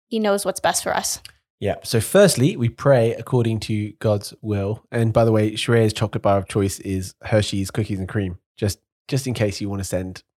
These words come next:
Speaker 2: Hershey's cookie, cookies and cream bar in, feel free. Uh, secondly, we talked about this in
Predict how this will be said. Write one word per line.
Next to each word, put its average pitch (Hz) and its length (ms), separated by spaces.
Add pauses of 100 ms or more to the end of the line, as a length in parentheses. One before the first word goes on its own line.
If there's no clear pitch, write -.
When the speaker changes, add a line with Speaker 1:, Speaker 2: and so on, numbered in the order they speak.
Speaker 2:
Hershey's 98 340
cookie, - 440
cookies 95 340
and 98 80
cream 95 240
bar 90 220
in, 90 160 (100)
feel 156 120
free. 143 280 (240)
Uh, 113 140
secondly, 147 580
we 143 200
talked - 420
about 117 320
this 104 220
in 110 360